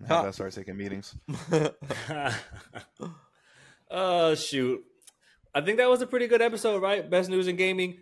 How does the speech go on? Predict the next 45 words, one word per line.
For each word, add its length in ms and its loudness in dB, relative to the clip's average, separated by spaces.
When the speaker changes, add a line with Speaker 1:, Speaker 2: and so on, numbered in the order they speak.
Speaker 3:
Best 180 4
thing 140 -2
we 60 -2
saw 200 4
all 180 4
week 300 -2
is 140 0
that 340 2
we 80 0
got 100 2
all 100 2
three 160 0
of 60 2
us 80 -2
back 220 0
on 120 -6
the 60 -4
pod. 460 -4
You 80 -20
know 80 -10
what 40 -6
I'm 60 -10
saying? 400 -8
I'm 100 -10
hyped 200 -4
to 80 -16
be 80 -4
back, 220 0
back 300 -2
and 120 -8
rolling. 500 -2
I'm 60 -18
finally 320 -4
playing 280 -4
some 120 -8
video 280 -2
games. 520 -6
Had 100 -4
a 40 -2
little 180 -4
bit 140 -4
of 140 -4
a, 280 -6
of 160 -10
a, 380 -10